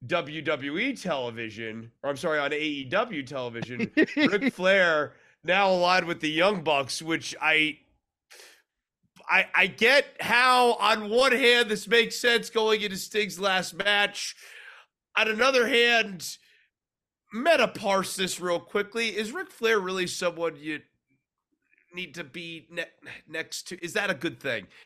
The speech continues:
Speaker 1: Is it, is, are we doing a good thing here?
Speaker 2: Oh, I think this is just to get Rick a pop in Greensboro 'cause he's not gonna turn on Sting. This is all a ruse, and he's, I'm
Speaker 1: I
Speaker 2: hoping he gets double super kicked for the heat. But, you know, I, I, this is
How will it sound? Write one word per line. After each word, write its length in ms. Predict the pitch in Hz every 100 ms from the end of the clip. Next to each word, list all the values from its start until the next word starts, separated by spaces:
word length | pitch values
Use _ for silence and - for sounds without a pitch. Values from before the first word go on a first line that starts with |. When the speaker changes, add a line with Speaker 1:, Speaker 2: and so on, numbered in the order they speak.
| _
Speaker 1:
Is 160 | 147 143
it, 120 | 170
is, 200 | 175 -
are 120 | 170 175
we 100 | 180
doing 320 | 131 175 165
a 60 |
good 280 | 135 131 135
thing 260 | - 131 104
here? 340 | 90 82 73 _ _ _
Speaker 2:
Oh, 300 | 202 214 208 196
I 160 | 214
think 240 | 220 220 190
this 160 | 180
is 100 | 180
just 220 | 147 175
to 60 | -
get 180 | 170 160
Rick 240 | 170 175
a 60 | 147
pop 360 | - 165 170
in 140 | 165 156
Greensboro 640 | 160 165 180 160 151 151
'cause 160 | 156 165
he's 220 | 170 160
not 260 | 165 175 -
gonna 160 | 175
turn 300 | 151 - 170
on 220 | 170 151 143
Sting. 560 | - - 160 156 175 - _ -
This 140 | 190
is 120 | 196
all 180 | 196 190
a 60 | 175
ruse, 640 | 170 175 175 160 175 - _
and 80 | 190
he's, 160 | 202 185
I'm 180 | 185 190
Speaker 1:
I 140 | 165
Speaker 2:
hoping 340 | 185 285 202 185
he 120 | 185
gets 240 | 202 170
double 300 | 147 196 190
super 360 | 160 226 240 165
kicked 260 | 196 175
for 100 | -
the 120 | 175 147
heat. 300 | 180 202 - -
But, 200 | 151 - _
you 140 | 202
know, 280 | 175 151 147 -
I, 140 | 175
I, 140 | 165 202 - - - -
this 160 | 440
is 60 | 269